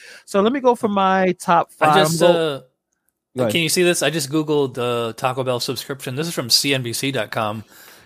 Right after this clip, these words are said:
Speaker 2: Taco
Speaker 1: Yeah.
Speaker 2: Bell tests thirty-day taco subscription to drive more frequent visits, and this is, uh, about a month ago, September thirteenth. So, yeah, you were right. That's, it wasn't just a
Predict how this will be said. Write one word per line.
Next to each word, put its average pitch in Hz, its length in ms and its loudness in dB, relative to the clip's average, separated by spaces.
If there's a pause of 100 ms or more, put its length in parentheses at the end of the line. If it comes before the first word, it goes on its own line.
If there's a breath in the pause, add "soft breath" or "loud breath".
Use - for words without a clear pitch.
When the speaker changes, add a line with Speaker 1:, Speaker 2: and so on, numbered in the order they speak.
Speaker 2:
Taco 170 220 4
Speaker 1:
Yeah. 165 40 2
Speaker 2:
Bell 160 140 4
tests 151 340 2
thirty-day 147 380 2
taco 135 340 0
subscription 123 600 -8
to 107 40 -6
drive 113 300 -4
more 113 180 -6
frequent 113 380 -10
visits, 110 360 -10
and 110 100 -10
this 151 160 -6
is, 196 340 -4 (760 soft breath)
uh, 127 340 -2 (200)
about 185 200 2
a 208 40 0
month 165 240 0
ago, 120 260 2
September 147 400 -4
thirteenth. 131 760 -8 (160)
So, 117 480 -8 (460)
yeah, 185 160 4
you 151 160 2
were 170 100 6
right. 160 300 2
That's, 131 420 -8
it 131 100 -10
wasn't 135 320 -4
just 135 280 -6
a 113 340 -8